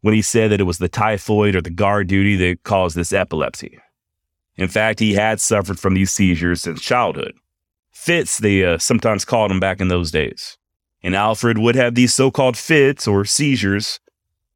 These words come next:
on a very regular basis, often to the point of passing out or losing consciousness. Not the greatest of conditions to have when attempting to fight a war, right? I don't think it's much of a surprise to learn that after just a few months of service,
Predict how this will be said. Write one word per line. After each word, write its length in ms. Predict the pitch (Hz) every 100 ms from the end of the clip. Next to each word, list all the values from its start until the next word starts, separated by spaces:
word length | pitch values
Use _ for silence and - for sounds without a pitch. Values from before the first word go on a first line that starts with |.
| -
on 180 | 90 98
a 60 |
very 300 | 98 107 110
regular 420 | 104 104 101 92 87
basis, 680 | 104 101 - - - - _ _ -
often 320 | 98 101 107
to 100 | 98
the 100 | 95
point 240 | 87 104 95
of 100 | -
passing 440 | 110 101 - 101
out 180 | 95 95
or 60 | 82
losing 300 | 95 87 85
consciousness. 800 | 98 92 92 57 - 52 - - _ _ _ _ _ _ -
Not 160 | 131
the 60 | 185
greatest 380 | 139 175 175 151
of 80 | 135
conditions 680 | 127 113 160 165 139 139
to 140 | 107 113
have 320 | 139 135 117
when 120 | 110
attempting 340 | 98 113 101
to 60 | 92
fight 280 | - 104 92
a 60 |
war, 360 | 85 107 - - -
right? 300 | - 90 98 - _ _ _ _ _ _
I 80 | -
don't 140 | 117 107
think 160 | 117
it's 140 | 104 107
much 260 | 110 110
of 80 | 95
a 40 | 87
surprise 580 | 90 - 143 135 123
to 100 | -
learn 320 | 104 107 107 98
that 140 | 95
after 200 | 95 95
just 240 | 90 95
a 60 | 87
few 240 | - 110
months 320 | 104 101 101 -
of 100 | -
service, 680 | - 165 131 110 113 -